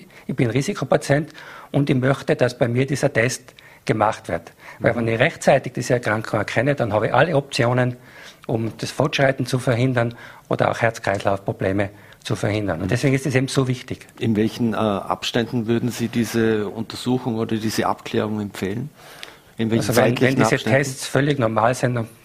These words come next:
Speaker 1: würde man sagen, vielleicht in zwei Jahren nochmal kontrollieren.
Speaker 2: Mhm.
Speaker 1: Äh,
Speaker 2: Also
Speaker 1: wenn
Speaker 2: nicht so
Speaker 1: Sie
Speaker 2: wie beim Corona-Test, dass Sie am besten
Speaker 1: Nein, nein,
Speaker 2: ein
Speaker 1: nein,
Speaker 2: paar
Speaker 1: nein,
Speaker 2: Tage gehen.
Speaker 1: nein, nein, das sind Nierenerkrankungen, gerade diese Nierenerkrankungen, die sind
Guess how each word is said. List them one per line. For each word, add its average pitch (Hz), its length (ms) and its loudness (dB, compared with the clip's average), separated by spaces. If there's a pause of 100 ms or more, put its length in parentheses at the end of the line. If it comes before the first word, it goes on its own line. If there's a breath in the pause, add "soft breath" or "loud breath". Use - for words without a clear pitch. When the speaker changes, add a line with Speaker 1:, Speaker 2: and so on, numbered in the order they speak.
Speaker 1:
würde 120 260 -4
man 117 100 0
sagen, 110 220 0
vielleicht 113 240 -2
in 113 80 -2
zwei 107 240 0
Jahren 107 300 0
nochmal 113 240 -2
kontrollieren. 113 600 -2 (580 loud breath)
Speaker 2:
Mhm. 104 260 -8 (180)
Speaker 1:
Äh, - 20 -2
Speaker 2:
Also 123 160 2
Speaker 1:
wenn 127 100 6
Speaker 2:
nicht 131 80 2
so 135 60 4
Speaker 1:
Sie 135 60 6
Speaker 2:
wie 123 60 4
beim 120 140 2
Corona-Test, 110 680 0
dass 98 100 -6
Sie 107 60 -2
am 95 80 -4
besten 113 200 4
Speaker 1:
Nein, - 20 4
nein, 135 140 4
Speaker 2:
ein 117 160 2
Speaker 1:
nein, 120 140 4
Speaker 2:
paar 104 100 4
Speaker 1:
nein, 95 100 0
Speaker 2:
Tage 92 80 -4
gehen. 95 100 0
Speaker 1:
nein, 110 120 2
nein, 107 160 0
das 104 140 -4
sind 123 220 2 (320 loud breath)
Nierenerkrankungen, 139 840 2
gerade 127 260 0
diese 135 220 0
Nierenerkrankungen, 123 720 0
die 110 80 -2
sind 110 300 -2